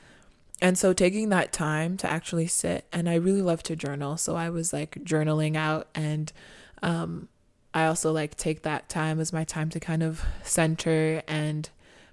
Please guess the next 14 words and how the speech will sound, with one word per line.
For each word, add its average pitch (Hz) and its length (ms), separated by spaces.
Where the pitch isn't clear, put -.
pray 233 600
and 175 180
just, 175 160
like, 147 240
talk 196 240
to 202 160
God. 175 340
And 185 320
I 190 120
was 202 180
like, 202 300
"Oh 208 160
my 220 200
goodness." 185 800